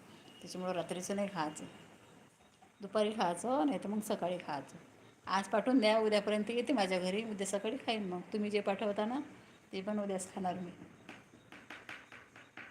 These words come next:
बरोबर? आणि मला वाटते आता, अ, जे हे पैसे आहे, आता या, याच्यात जर लवकर नाही आले, आणि एका ताईचे बरे आठवण आली मला,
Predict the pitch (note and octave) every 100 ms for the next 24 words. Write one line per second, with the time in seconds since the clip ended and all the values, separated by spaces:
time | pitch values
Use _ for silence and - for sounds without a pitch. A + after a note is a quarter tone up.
0 | - - - - A3 F3+ F3+ G3+ - -
1 | - - - - - - - - - -
2 | _ _ - G3+ G3+ G3+ G#3 G#3 G#3 G3+
3 | G#3 G3+ G3+ - - - - - - -
4 | G#3+ A3 A3+ A3+ A#3 A3 A3 A#3+ B3 C4+
5 | C4+ G#3+ G#3 G#3+ G#3 G3+ G3+ G3 F#3 F#3+
6 | G#3 G3+ A#3 G#3 G#3+ F3+ F#3 F#3 G3+ G3
7 | G3+ G3 - G3 G#3 F#3+ G#3 G3+ G3+ G3+
8 | G3+ G#3 G3 E3+ E3 - - - G#3+ A3+
9 | A3+ A#3 A#3 A#3 A3+ B3 G#3 F#3+ G#3+ A3
10 | G#3+ G#3+ G3 F#3 F#3 F#3 G#3+